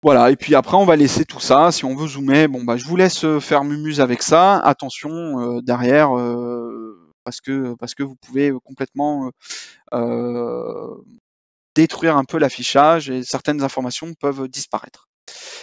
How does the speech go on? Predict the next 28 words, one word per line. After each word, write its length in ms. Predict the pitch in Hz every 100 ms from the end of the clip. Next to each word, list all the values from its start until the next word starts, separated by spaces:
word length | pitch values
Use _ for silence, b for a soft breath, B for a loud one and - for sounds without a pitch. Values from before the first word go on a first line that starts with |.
| B
Et 100 | 156
ensuite, 400 | 165 - 233 247
on 80 | 180
va 80 | 143
avoir 260 | 143 196
le 100 | 202
menu 640 | 156 151 151 170 196 226 233 _ _ _ _
complément. 480 | 240 247 180 139 110 _ _ _ _ _ _ _ _ _ _ _ - - B B B B
Alors, 180 | 151 147
le 80 | 180 175
menu 280 | 196 226
complément, 720 | 269 240 - 170 151 196 269 262
c'est, 720 | - - 190 202 208 208 202
euh, 920 | 175 151 143 143 139 139 139 135 135 - -
c'est 320 | 151 - 196 196
un 80 |
menu 260 | 180 170 214
qui 140 | -
va 80 | 180
vous 180 | 160 156
permettre, 640 | 151 147 160 185 196 - -
euh, 880 | 143 135 131 131 135 131 135 135 127
d'activer, 840 | 127 170 170 - 190 180 196 185 -
euh, 760 | 143 135 131 131 127 123 123
des 280 | 131 143 139
options 260 | 208 - 208
supplémentaires, 640 | - - 170 160 - 180
des 280 | 143 135